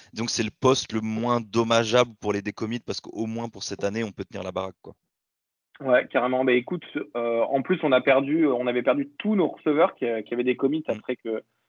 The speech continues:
Speaker 2: que Brian McClendon, il ait rejoint Mario Cristobal à, à Miami, comme, euh, trois quarts du coaching staff d'ailleurs.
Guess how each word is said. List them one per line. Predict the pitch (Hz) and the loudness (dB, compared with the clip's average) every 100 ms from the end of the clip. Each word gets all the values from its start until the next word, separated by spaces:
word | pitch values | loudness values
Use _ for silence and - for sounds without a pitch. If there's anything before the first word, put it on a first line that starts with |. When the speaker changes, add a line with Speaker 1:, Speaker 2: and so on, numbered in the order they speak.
| _ _ | _ _
Speaker 2:
que | - | -2
Brian | 120 127 135 | 2 4 6
McClendon, | 131 127 135 139 143 | 4 2 2 2 0
il | 120 | -4
ait | 113 | -4
rejoint | 107 123 127 131 139 120 | -2 -2 0 2 4 2
Mario | 113 123 | 0 0
Cristobal | 117 131 - 131 135 | -4 -8 -2 4 4
à, | 117 110 - | 4 2 -2
à | 135 | -2
Miami, | 127 127 160 | -2 -4 -4
comme, | 131 113 | -6 -8
euh, | 104 104 117 127 - - | -8 -10 -12 -14 -16 -8
trois | - 123 | -2 4
quarts | 131 123 | 4 4
du | 113 104 | -2 -4
coaching | 117 - 120 | -6 -8 -2
staff | 139 156 | 0 2
d'ailleurs. | 120 127 | 0 0